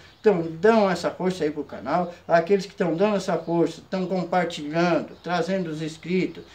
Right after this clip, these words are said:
a pessoa fala que veio por a pessoa, vão ganhar um stand-up. Mais quatro pessoas, era cinco, uma já saiu, né? Então tem mais quatro stand-up, bordadinho à mão e exclusivo, que é feito por a minha esposa com todo carinho, tá? Feito à mão,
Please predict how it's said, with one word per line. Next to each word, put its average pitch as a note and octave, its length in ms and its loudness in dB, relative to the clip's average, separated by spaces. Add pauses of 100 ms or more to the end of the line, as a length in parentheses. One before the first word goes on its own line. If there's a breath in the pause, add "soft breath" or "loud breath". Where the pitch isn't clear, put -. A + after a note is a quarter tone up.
(140)
a D3 140 0
pessoa E3 460 2
fala E3+ 320 2
que D#3+ 100 -2
veio E3+ 300 -2
por D#3+ 120 -2
a D#3 80 2
pessoa, G3 540 4 (320 loud breath)
vão A3 300 4
ganhar F3 340 2
um F#3+ 180 4
stand-up. D#3 560 2
Mais A3+ 360 2
quatro A3 300 6
pessoas, E3+ 380 2
era G3 160 4
cinco, F3+ 440 -2
uma G#3+ 280 4
já F#3 140 2
saiu, C#3+ 400 0
né? G3 200 0 (260 loud breath)
Então G3 160 2
tem F#3+ 160 0
mais G#3+ 260 2
quatro F3 460 0
stand-up, D#3 640 -2
bordadinho E3+ 640 2
à C3 100 -2
mão E3 380 0
e E3+ 100 0
exclusivo, F3 720 2
que A3 100 -4
é G3+ 60 2
feito G3 320 0
por F3 160 -4
a F3 180 0 (320 soft breath)
minha A#3 360 2
esposa G3+ 580 6
com F#3+ 160 -2
todo G#3 400 6
carinho, D3 500 0
tá? E3+ 180 -2
Feito E3+ 300 -6 (160)
à A3 220 6
mão, F#3 460 4